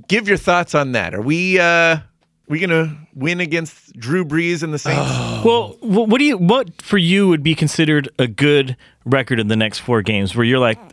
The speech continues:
Speaker 3: "That's fine, it's okay, it was a tough stretch," compared to, uh, maybe they're not that good as I, you know, as good
Speaker 1: So
Speaker 3: as
Speaker 1: we
Speaker 3: I
Speaker 1: have
Speaker 3: thought
Speaker 1: what,
Speaker 3: they were.
Speaker 1: what's the next four? It's Minnesota,
Speaker 2: Minnesota,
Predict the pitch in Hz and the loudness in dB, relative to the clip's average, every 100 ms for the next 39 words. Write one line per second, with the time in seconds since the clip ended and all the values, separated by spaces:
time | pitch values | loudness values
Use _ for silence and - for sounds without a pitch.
0 | - - _ 143 151 - 165 156 151 120 | -20 -20 _ -4 -4 -2 0 2 0 -2
1 | 107 139 - 139 139 117 107 104 143 135 | -2 -2 0 0 2 0 0 -2 -4 -4
2 | - 131 123 117 - 135 143 135 127 135 | -2 0 0 -4 -4 -2 0 -2 -2 0
3 | 120 104 - - _ - 101 101 101 110 | 0 -2 -8 -20 _ -8 -4 -2 0 0
4 | 113 107 101 113 104 107 101 104 101 120 | 0 0 -2 -2 -2 -2 -2 0 -2 0
5 | 107 95 92 120 147 196 202 110 185 98 | -2 0 -2 0 2 4 2 2 0 0
6 | 95 220 - 196 185 170 - 135 104 131 | 0 0 0 -2 -2 -4 -4 -4 -4 -6
7 | 147 208 - 196 180 147 170 160 147 139 | -2 -2 -2 0 2 2 2 0 2 0
8 | 139 | -2